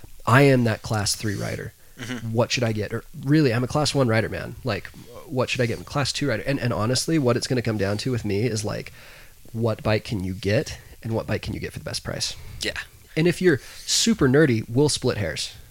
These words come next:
Speaker 1: Like,
Speaker 2: Oh,
Speaker 1: Andrew
Speaker 2: yeah.
Speaker 1: and Miles Baker and I, you could lock us in a room and we could have a vicious argument over a Pivot Mach four S L versus an Ibis X C.
Speaker 2: Someone would die.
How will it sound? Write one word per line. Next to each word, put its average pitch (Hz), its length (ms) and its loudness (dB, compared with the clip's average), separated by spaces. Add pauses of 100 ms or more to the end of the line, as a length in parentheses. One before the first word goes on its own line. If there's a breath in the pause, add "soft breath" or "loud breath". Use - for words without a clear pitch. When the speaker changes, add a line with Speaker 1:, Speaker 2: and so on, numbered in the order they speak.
(120)
Speaker 1:
Like, 135 180 0
Speaker 2:
Oh, 143 80 2
Speaker 1:
Andrew 202 160 6
Speaker 2:
yeah. 208 60 8
Speaker 1:
and 170 80 4
Miles 143 200 2
Baker 113 280 2
and 135 80 4
I, - 20 4
you 143 80 4
could 147 120 0
lock 147 200 4
us - 120 -2
in 147 60 2
a 123 40 4
room 151 280 4 (400 loud breath)
and 113 300 0
we 147 220 2
could 127 300 0
have 113 440 0
a 110 140 0
vicious 123 960 0
argument 104 600 -2 (120)
over 110 540 2 (520 loud breath)
a 113 120 -6
Pivot 123 360 0
Mach 110 220 -2
four 123 240 0
S 107 160 0
L 104 140 0
versus 95 280 -4
an 104 80 -2
Ibis - 280 -4
X - 180 -2
C. - 60 8
Speaker 2:
Someone 123 320 0
would 107 120 -8
die. - 280 -10